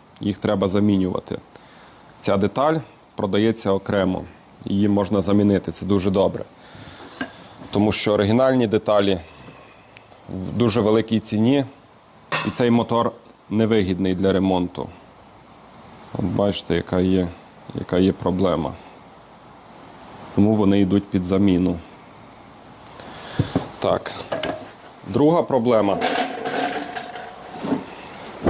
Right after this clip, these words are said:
Друга проблема. Перший, третій циліндр, погнуті клапана. От впускні, випускні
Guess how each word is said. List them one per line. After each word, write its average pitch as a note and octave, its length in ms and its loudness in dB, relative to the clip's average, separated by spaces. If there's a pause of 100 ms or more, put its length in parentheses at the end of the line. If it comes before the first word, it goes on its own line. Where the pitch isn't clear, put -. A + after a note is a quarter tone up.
(1900)
Друга G#2 320 4 (180)
проблема. B2+ 560 2 (1800)
Перший, A#2 420 0
третій A2 360 2
циліндр, C3 560 0 (1000)
погнуті A2+ 460 0
клапана. G#2 560 2 (1500)
От - 180 -14
впускні, D#3 600 0 (220)
випускні A#2+ 640 -2